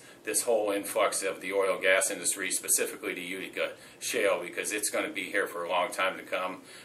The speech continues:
My goal has always been, and, and I, I'm sure this is Bill's goal too, is to have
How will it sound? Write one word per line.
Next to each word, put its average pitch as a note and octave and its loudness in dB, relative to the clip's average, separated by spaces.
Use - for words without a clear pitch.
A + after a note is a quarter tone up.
My C3+ 10
goal D#3 12
has A#2+ 10
always A#2 8
been, F2+ -2
and, F#2 -6
and G#2 -4
I, A2 2
I'm G#2+ 0
sure A#2 -2
this G#2 -2
is G#2 -6
Bill's G2+ 0
goal G2 0
too, G2+ -4
is F#2 -8
to G2+ 0
have A#2 4